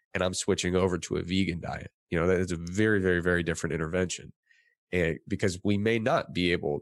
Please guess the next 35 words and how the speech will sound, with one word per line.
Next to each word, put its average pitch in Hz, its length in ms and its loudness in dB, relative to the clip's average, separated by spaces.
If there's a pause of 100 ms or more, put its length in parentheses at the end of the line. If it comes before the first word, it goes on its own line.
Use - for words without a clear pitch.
to 85 200 0
have 85 240 -2
all 87 200 2
that 85 180 0
reassurance 80 560 -2
that 85 160 0
we're 90 80 -2
getting 90 300 0
all 85 180 0
those - 260 -2
essential 87 420 -2
amino 82 320 0
acids 90 340 -4
from 85 160 -6
different 82 320 -2
animal 85 300 -2
source 87 280 -4
proteins 85 720 -4
in 90 140 0
earlier 87 420 2
meals 82 360 0
and 82 100 -4
later 87 260 2
meals 78 280 -4
and 71 100 -8
things 73 220 -6
like 65 140 -6
that. 82 260 -2 (640)
So 104 480 2 (280)
again, 101 320 2
within 98 200 2
the 98 80 2
last 95 280 2
couple 101 220 -2
months, 95 280 0